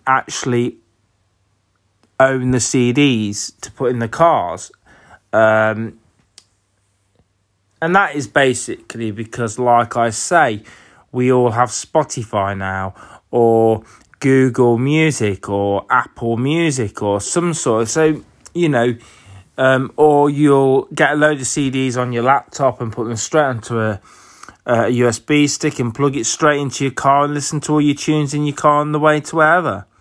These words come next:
Or you'll just stick your cable into your phone and play all your Spotify through Bluetooth in your car. And I think that's the norm now. Um, and I think I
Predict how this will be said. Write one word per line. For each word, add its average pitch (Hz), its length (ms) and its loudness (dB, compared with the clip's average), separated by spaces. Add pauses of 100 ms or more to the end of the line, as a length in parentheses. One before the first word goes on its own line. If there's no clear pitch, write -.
(520)
Or 120 240 4
you'll 120 260 2
just 120 240 -4
stick - 300 -4
your 117 340 2
cable 120 420 -2
into 113 280 -4
your 104 80 -4
phone 135 420 0
and 110 160 -4
play 117 220 0
all 127 120 2
your 123 120 -2
Spotify 123 840 0
through 113 320 -6
Bluetooth 131 800 -4 (440)
in 147 160 -4
your 135 80 -6
car. 160 240 2
And 131 80 -4
I 127 40 -6
think 165 220 -8
that's 156 300 -4
the 147 160 -4
norm 160 480 0
now. 104 480 -6 (500)
Um, 123 560 0
and 139 160 -4
I 151 80 2
think 170 460 -4 (520)
I 208 340 4